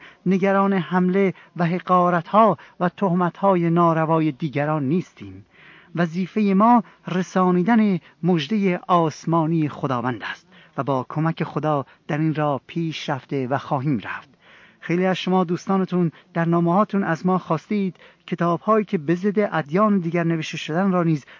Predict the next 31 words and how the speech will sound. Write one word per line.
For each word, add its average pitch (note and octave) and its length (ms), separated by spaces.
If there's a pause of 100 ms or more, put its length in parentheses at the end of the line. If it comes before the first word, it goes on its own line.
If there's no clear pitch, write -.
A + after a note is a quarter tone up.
مورد E3+ 320
بررسی E3 520
قرار G#2+ 320
بدهیم G2+ 400 (240)
و D#3+ 80
در F3 140
برنامه‌های E3+ 600
خود B2+ 280
بگنجانیم، C3 560
زیرا F#3+ 320
که - 120
می‌خواید F#3+ 300
ببینید G3 200
که G3 200 (320)
دیگران F3+ 520 (220)
در F3+ 160
مورد F#3 380 (160)
بعضی F3 320
از D#3 120
این D#3+ 160
عقایدها C#3+ 760 (220)
چه - 160
فکری A#2 320
می‌کنن. G#2 420 (320)
ولی D3+ 140
دوستان D3+ 320
عزیز، C3 420 (300)
همونطوری D3 400
که C#3+ 120
عرض B2 200
کردم، B2+ 400